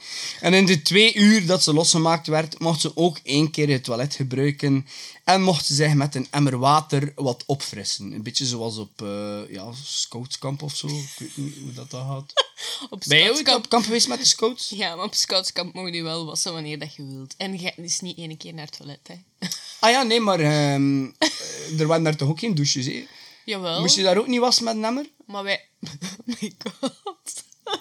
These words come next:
Speaker 2: Nee, wij, wij hadden een eigen constructie dat we maakten met ons, met onze douche. En dat was dan met een kraan en zo.
Speaker 1: Ah ja, een kraan.
Speaker 2: Ja. Allee, zo met zo, ja, gelijk een echte douche, hè, zo'n douchekop.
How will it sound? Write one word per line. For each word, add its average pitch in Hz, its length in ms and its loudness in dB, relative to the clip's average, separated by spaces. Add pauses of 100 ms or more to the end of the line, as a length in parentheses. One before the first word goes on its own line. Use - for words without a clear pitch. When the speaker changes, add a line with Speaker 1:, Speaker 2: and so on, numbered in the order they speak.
(380)
Speaker 2:
Nee, 226 420 0
wij, 190 400 2
wij 160 460 -2 (260)
hadden 175 260 -10
een 160 220 -12
eigen 170 240 -12
constructie 214 800 -10
dat 262 200 -8
we 262 60 -12
maakten 277 320 -10
met 233 100 -10
ons, 220 180 -10 (100)
met 175 240 -16
onze 175 280 -14
douche. 170 280 -12
En 247 60 -12
dat 220 100 -10
was 190 140 -14
dan 185 120 -12
met 165 120 -14
een 151 120 -16
kraan 151 380 -16
en 254 240 -16
zo. 320 240 -18 (280)
Speaker 1:
Ah 240 100 -8
ja, 185 240 -4
een 127 120 -10
kraan. - 280 -8
Speaker 2:
Ja. 220 300 -8 (120)
Allee, 220 240 0
zo 220 160 -4
met 214 180 -4
zo, 220 140 -4
ja, 170 200 -4
gelijk 226 280 -6
een 196 140 -10
echte 208 320 -12
douche, 214 260 -8
hè, 240 140 -6
zo'n 214 260 -12
douchekop. 254 560 -10